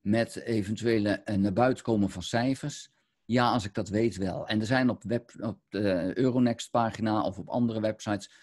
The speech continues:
is te vinden wanneer bedrijven naar verwachting met de cijfers komen. Maar er zijn altijd van die bepaalde periodes dat het, dat het in ieder geval zo is. En dat is meestal een maand nadat de periode is afgelopen. Dan komt dat zo'n beetje los.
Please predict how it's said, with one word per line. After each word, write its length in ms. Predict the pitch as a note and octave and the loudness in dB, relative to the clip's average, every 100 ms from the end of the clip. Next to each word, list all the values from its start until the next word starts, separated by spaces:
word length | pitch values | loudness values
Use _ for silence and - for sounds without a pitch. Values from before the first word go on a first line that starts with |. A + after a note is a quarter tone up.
| _ _ | _ _
is 260 | - A2 | -8 -6
te 100 | - | -4
vinden 400 | - C3 C#3 C3 | 2 4 6 4
wanneer 280 | A#2 A#2+ A#2 | 4 2 2
bedrijven 580 | F#2+ G2 G#2+ A#2+ A#2+ A#2+ | 0 0 2 2 0 -2
naar 180 | A2 - | -4 -4
verwachting 600 | F#2 A2+ - A2+ A2+ G2+ | -4 -4 -4 -2 -2 0
met 160 | G#2+ | -4
de 80 | - | -6
cijfers 420 | - G2 G2+ G2+ | -2 -2 -2 -6
komen. 440 | - G#2 G#2+ C3 D3+ - _ _ | -2 0 0 -2 -6 -18 _ _
Maar 300 | F#2 G2 G2 | -2 0 0
er 100 | A2+ | 0
zijn 160 | A2 G#2+ | 0 2
altijd 300 | A2 G2 - | 0 -2 -4
van 120 | G#2+ | -2
die 120 | G2+ | -2
bepaalde 500 | G2 F#2+ G#2+ G#2+ G2+ | -4 -6 -4 -4 -4
periodes 680 | - G#2+ G2 F#2+ G#2+ A#2 G2+ | -2 0 2 2 2 -2 -4
dat 160 | G2+ G2+ | -6 -6
het, 280 | G2+ - - _ _ _ _ | -8 -14 -20 _ _ _ _
dat 180 | - G2 | -8 -6
het 140 | G2+ A2+ | -4 -2
in 120 | A2 | 0
ieder 220 | G#2+ G2+ | 0 -2
geval 340 | F2 F2 A2 | -4 -2 -2
zo 140 | G2+ F2 | -2 -8
is. 240 | D#2 - | -10 -8
En 120 | D2+ | -6
dat 140 | F#2 F#2 | -6 -6
is 140 | G2 | -4
meestal 340 | G2+ G#2+ - G2+ | -2 -2 -2 -2
een 100 | F#2+ | 0
maand 420 | F#2+ G2+ G2+ - | 2 2 0 -2
nadat 460 | G2+ G2 F#2+ G2 | 0 2 0 -4
de 100 | - - | -10 -10
periode 380 | G#2+ G2 F#2 F2+ | -6 -4 -4 -4
is 100 | F#2+ | -8
afgelopen. 600 | G2 - G#2+ G#2 G#2+ - - _ | -8 -4 -4 -4 -8 -16 -20 _
Dan 100 | - | -14
komt 200 | - G2 | -8 -8
dat 100 | G2 | -8
zo'n 160 | - G2 | -6 -4
beetje 280 | F2 E2+ F2 | -4 -6 -6
los. 340 | F#2+ A#2 | -6 -8